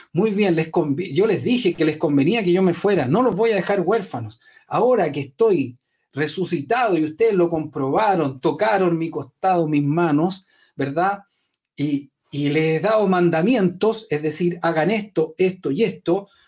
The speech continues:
¿verdad? No vayan a hacerlo todavía.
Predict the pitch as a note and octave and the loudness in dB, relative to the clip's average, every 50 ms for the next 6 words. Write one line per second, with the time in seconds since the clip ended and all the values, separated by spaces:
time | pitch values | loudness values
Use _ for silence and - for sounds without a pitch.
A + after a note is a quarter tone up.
0 | _ _ - C3 C3 C3 D#3+ F3+ G3 G3 G3 - _ _ _ _ _ _ _ A#2 | _ _ -6 -4 -2 0 0 0 0 0 -4 -12 _ _ _ _ _ _ _ -6
1 | A#2 A#2+ C3 C3 B2+ C3+ C#3 D3 E3+ G#3 F#3+ E3 F3+ G#3 A3 A3+ A3+ A3+ A3+ G#3+ | -4 -4 -2 -2 0 2 2 4 2 2 2 2 2 2 2 2 0 0 0 0
2 | - B3+ B3+ C4 C4 C4 E4 F#4 F#4+ F4 - B2 A#2 - _ | 0 0 2 2 2 2 2 4 4 2 2 -2 -6 -12 _